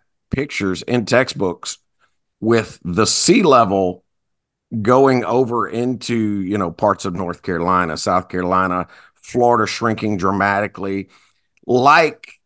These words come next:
they know for certain this, you know, these are the, this is where the water's gonna be. And those images are exceptionally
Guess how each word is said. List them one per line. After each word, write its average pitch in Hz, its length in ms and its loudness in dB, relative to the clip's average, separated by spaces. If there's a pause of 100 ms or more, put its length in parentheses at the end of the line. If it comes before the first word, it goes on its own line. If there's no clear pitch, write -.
they 123 240 2
know 127 220 2
for 110 280 -10
certain 135 480 -2
this, 110 300 -4
you 110 80 -2
know, 92 160 -4
these 127 260 -4
are 135 120 -2
the, 98 120 -10
this 107 240 -4
is 110 140 -6
where 127 260 4
the 117 120 0
water's 117 320 0
gonna 139 240 -6
be. 156 380 0 (960)
And 123 720 -4
those 127 440 -2
images 104 760 -6 (120)
are 110 300 0
exceptionally 127 1500 -2